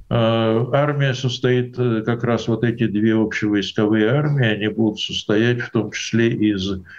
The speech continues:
э, тех дивизий и бригад, которые предполагается создать. Значит, нужно, э, формирование армии, это значит формирование, э,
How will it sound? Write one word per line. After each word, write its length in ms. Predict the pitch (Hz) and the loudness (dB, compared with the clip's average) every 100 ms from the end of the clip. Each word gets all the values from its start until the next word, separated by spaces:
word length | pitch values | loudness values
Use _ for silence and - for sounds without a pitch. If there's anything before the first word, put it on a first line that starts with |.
| - - | -20 -6
э, 180 | 101 95 | -2 0
тех 280 | 117 107 90 | 2 0 2
дивизий 640 | 110 107 117 101 104 104 | 2 4 2 2 2 2
и 200 | 110 107 | 2 0
бригад, 500 | 98 107 107 147 147 | 2 2 2 0 0
которые 480 | - 98 123 113 117 | -2 -2 0 2 0
предполагается 880 | 117 107 - 101 98 95 113 104 - | 0 -4 -2 0 0 2 0 0 -2
создать. 600 | - 147 156 95 76 - _ - - - _ - - | 0 0 2 -2 -2 -8 _ -20 -18 -20 _ -18 -4
Значит, 360 | 110 107 - 123 | 0 0 0 2
нужно, 300 | 139 131 131 | 2 2 2
э, 520 | 127 127 113 110 107 | 2 2 2 2 2
формирование 760 | - 120 113 120 123 123 117 120 | 0 0 2 2 4 2 2 2
армии, 420 | 139 175 185 175 | 2 2 0 0
это 260 | 156 135 120 | 0 0 -2
значит 400 | 120 143 - - | 0 -2 -4 -6
формирование, 1000 | 120 107 110 107 107 127 127 123 120 117 | -4 -2 -2 0 2 0 2 2 2 0
э, 300 | 104 101 98 | -4 -4 -4